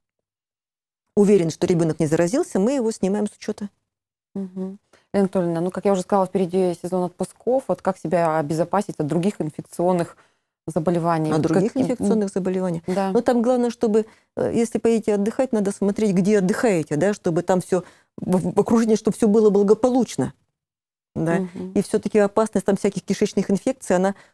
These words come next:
Speaker 1: существует. Поэтому, значит, надо смотреть, где живёшь, с водой аккуратно, что ешь, что пьёшь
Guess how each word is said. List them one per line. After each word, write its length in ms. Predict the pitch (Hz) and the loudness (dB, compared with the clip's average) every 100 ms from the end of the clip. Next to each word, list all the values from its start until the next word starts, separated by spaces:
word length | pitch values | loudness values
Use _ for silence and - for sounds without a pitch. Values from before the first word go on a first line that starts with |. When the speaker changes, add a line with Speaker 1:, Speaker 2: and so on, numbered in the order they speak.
| _ | _
Speaker 1:
существует. 680 | - 220 233 - 220 139 - _ _ _ _ _ _ _ _ | -4 -4 -4 0 2 0 -4 _ _ _ _ _ _ _ _
Поэтому, 340 | 214 208 208 208 | 2 2 2 0
значит, 320 | 220 - 214 | 0 -4 -2
надо 220 | 254 269 | 0 0
смотреть, 500 | - 202 180 175 170 - | 2 0 2 0 -2 -2
где 260 | 165 233 | 0 2
живёшь, 460 | 247 226 214 214 - - | 2 0 0 -2 -4 -16
с 100 | - | -2
водой 380 | 190 180 208 220 | 0 2 2 2
аккуратно, 600 | 214 208 196 190 185 180 - _ _ | 0 0 0 0 -2 -4 -8 _ _
что 240 | - - 202 | -12 2 4
ешь, 400 | 180 220 262 - - | 4 2 0 -6 -18
что 300 | - - 175 | -6 -2 0
пьёшь 560 | - 190 247 262 - | 2 2 2 -2 -10